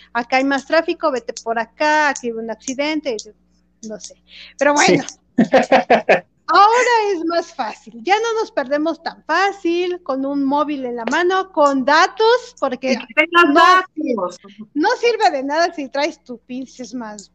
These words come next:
Speaker 1: smartphone o tu, o tu
Speaker 2: O tu
Speaker 1: iPhone, si no
Speaker 2: iPhone.
Speaker 1: tienes, si no
Speaker 3: Tu
Speaker 1: tienes datos, si no
Speaker 3: En
Speaker 1: tienes
Speaker 3: otra
Speaker 1: datos,
Speaker 3: dice que me dijo.
Speaker 1: parece como si no trajeras nada.
Speaker 2: Pero es que también es el consumismo, chicas, al final de cuentas, eh,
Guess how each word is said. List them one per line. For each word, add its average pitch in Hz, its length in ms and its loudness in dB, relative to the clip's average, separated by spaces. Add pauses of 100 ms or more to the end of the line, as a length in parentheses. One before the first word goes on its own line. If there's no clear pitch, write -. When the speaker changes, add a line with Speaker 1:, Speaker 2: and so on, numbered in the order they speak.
(120)
Speaker 1:
smartphone 254 680 0
o 320 120 -4
tu, 226 260 -16 (320)
o 240 100 -4
tu 269 140 -2
Speaker 2:
O - 20 6
tu 254 80 4
Speaker 1:
iPhone, 170 480 4
si - 80 -6
no 196 80 6
Speaker 2:
iPhone. 202 140 6
Speaker 1:
tienes, 302 320 -6 (280)
si 339 120 0
no 370 80 6
Speaker 3:
Tu 285 80 8
Speaker 1:
tienes 370 280 2
datos, 247 200 -8 (400)
si 320 140 -4
no 415 100 2
Speaker 3:
En 277 80 2
Speaker 1:
tienes - 240 4
Speaker 3:
otra 349 140 2
Speaker 1:
datos, 285 160 0
Speaker 3:
dice 262 180 0
que - 60 -2
me 233 80 4
dijo. 226 120 -8
Speaker 1:
parece 320 460 0
como 247 240 -8
si 240 160 -12
no 254 180 -6
trajeras 254 480 -6
nada. 214 340 -10
Speaker 2:
Pero 220 160 8
es 233 100 4
que 330 100 8
también 208 320 8
es 262 100 6
el 269 140 6
consumismo, 160 640 8
chicas, - 400 2
al 113 100 6
final 135 300 8
de 185 120 4
cuentas, 180 580 4
eh, 127 680 6